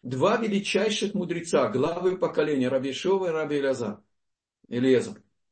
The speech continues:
были его учениками.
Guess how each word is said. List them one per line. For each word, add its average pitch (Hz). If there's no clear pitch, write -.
были 214
его 208
учениками. 185